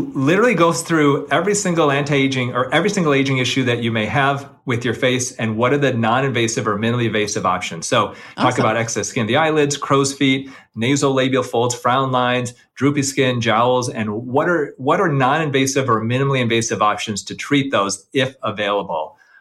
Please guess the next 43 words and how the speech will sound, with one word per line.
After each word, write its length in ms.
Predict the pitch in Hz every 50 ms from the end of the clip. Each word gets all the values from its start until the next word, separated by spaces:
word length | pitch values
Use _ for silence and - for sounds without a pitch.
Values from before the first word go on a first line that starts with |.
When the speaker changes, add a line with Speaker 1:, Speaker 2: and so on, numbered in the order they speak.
| _ _ -
Speaker 1:
Um, 320 | - 95 92 90 92 92
so 300 | 92 - - 131 123 120
it's 120 | 120 120 -
kind 160 | - 196 226
of 80 | 233
the 80 | 208 175
step-by-step 720 | - - 202 196 196 196 185 165 - - 160 143 - - - _ _ _
holistic 540 | - - 143 139 170 202 196 196 196 175 -
guide. 380 | 143 135 131 131 127 120 -
Plus, 560 | - - - 208 240 208 147 135 - - - - - - - _
if 180 | - 131 - 147
you 80 | 151 151
wanna 220 | 165 165 175 170
take 240 | - 185 180 175 180
that 180 | 180 180 185
next 280 | 180 175 185 175 - -
step 400 | - - 208 185 147 131 - - - _ _ _ -
to 100 | - 135
do 160 | 123 135 143
some 220 | 143 143 - 165 151
treatments, 640 | - - 190 180 147 135 131 131 135 - - - - _ _
some 220 | - - - 135 143
of 60 | 156
them 140 | 170 165 170
you 80 | 165
could 120 | 165 165 147
easily 280 | 156 165 - 170 165
do 140 | 151 156 151
at 60 | 139
home, 480 | 127 120 143 147 160 185 220 220 214 - - - - _ _ -
uh, 280 | 113 113 113 113 117 -
or 260 | 143 131 139 156 160
other 160 | 160 147 151
ones, 240 | 147 147 147 147 143
if 140 | 139 135 139
you 80 | 123 113
have 180 | 123 127 123
access 380 | 123 120 123 - - 127 113 -
to 160 | - - 120
a 40 | 107
doctor's 380 | 113 107 113 120 - 120 107
office, 400 | 113 98 98 - 113 101 101 - -
then 280 | - 104 98 95 92